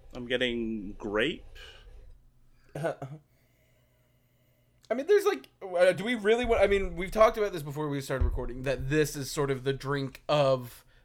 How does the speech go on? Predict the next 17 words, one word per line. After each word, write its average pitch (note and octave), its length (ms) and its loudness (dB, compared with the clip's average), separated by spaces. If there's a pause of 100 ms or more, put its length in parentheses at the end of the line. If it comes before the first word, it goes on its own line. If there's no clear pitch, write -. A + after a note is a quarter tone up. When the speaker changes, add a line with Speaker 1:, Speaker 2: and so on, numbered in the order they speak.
(120)
Speaker 2:
bevy C#3+ 440 2
of C3+ 100 -2
bevies, C3+ 380 2
and C3+ 160 -2
that C3 280 0
we C3+ 680 -4 (400)
usually D#3+ 420 -2
do D3+ 180 2
silly D#3+ 340 0
drinks D3 460 -8 (220)
taken D3 600 0 (380)
in D#3+ 140 2
a D#3 240 2
mildly E3 640 8
serious C3 440 -4
way. C3 320 -2
Speaker 1:
Yeah. - 200 -2